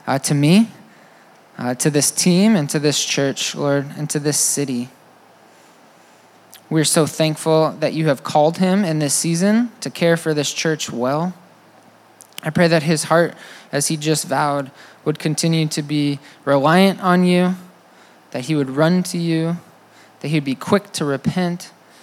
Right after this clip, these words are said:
quick to worship, Lord, quick to bring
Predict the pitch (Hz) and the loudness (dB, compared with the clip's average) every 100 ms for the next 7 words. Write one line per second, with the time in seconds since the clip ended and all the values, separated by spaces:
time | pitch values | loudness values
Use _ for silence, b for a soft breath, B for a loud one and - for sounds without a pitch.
0 | B - - 220 - - 151 139 160 - | B -4 2 2 2 -6 -2 0 0 0
1 | 165 160 - - _ _ _ _ - 147 | -2 -4 -8 -20 _ _ _ _ -8 -8
2 | 139 - 180 - 165 147 156 151 151 147 | -4 -2 -2 -2 -12 -2 -2 0 -4 -6